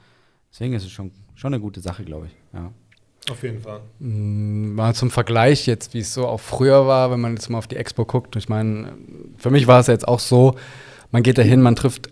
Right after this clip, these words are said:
Speaker 3: Asset Manager, man trifft Projektentwickler, man trifft Investoren und man weiß ja ungefähr, was man mit den Leuten bequatschen muss.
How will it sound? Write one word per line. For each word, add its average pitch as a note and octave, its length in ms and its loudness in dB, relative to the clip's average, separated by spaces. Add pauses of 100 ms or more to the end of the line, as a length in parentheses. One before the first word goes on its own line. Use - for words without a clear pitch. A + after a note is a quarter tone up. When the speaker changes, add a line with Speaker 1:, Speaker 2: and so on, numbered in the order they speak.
Speaker 3:
Asset A#2+ 280 -4
Manager, A2 400 2
man G#2+ 160 -2
trifft - 240 -12
Projektentwickler, A2 640 -2
man G#2 140 -2
trifft - 240 -8
Investoren A2 800 2
und G2+ 220 -2
man G2+ 120 -2
weiß A2 220 2
ja A2+ 60 -2
ungefähr, A2+ 680 -2 (420)
was - 440 -6
man A2 80 2
mit G#2 140 -2
den G#2 80 -6
Leuten G2 260 -6
bequatschen - 420 -10
muss. - 240 -20